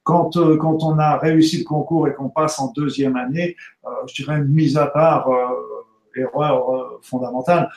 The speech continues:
je dirais quelque part, on est à peu près sûr d'être un jour un médecin. Donc, euh,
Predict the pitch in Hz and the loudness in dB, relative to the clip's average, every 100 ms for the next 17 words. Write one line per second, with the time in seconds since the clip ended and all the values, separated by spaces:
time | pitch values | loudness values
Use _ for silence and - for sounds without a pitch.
0 | - - 135 143 143 135 139 170 170 151 | -18 -14 -8 -2 -2 2 2 4 4 2
1 | 143 143 143 143 135 170 156 139 135 - | 0 -2 -6 -6 -4 -2 -2 -2 -4 -4
2 | 143 139 151 127 151 - - - - _ | -2 0 0 2 -2 -4 -10 -12 -20 _
3 | 117 117 - 117 | -20 -20 -18 -16